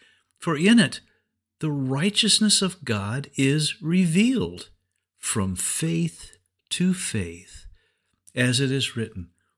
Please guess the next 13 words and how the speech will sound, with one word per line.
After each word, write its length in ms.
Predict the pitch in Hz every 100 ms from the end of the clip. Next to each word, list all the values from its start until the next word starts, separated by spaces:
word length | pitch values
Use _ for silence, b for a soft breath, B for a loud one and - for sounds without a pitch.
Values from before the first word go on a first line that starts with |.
| _ _ -
'The 160 | 127
just 640 | 120 131 131 110 - - - b b
shall 680 | - - 147 165 131 92 -
live 720 | - 98 160 180 85 - - - _ _ -
by 140 | 87
faith.'" 640 | 82 - 85 80 - - - - _ _ _ _ _ _
You 60 | -
see, 100 | 156
the 140 | 131
gate 340 | 113 127 180 -
is 140 | 151
narrow 340 | 151 123 95
because 680 | 104 117 - 151 131 147 -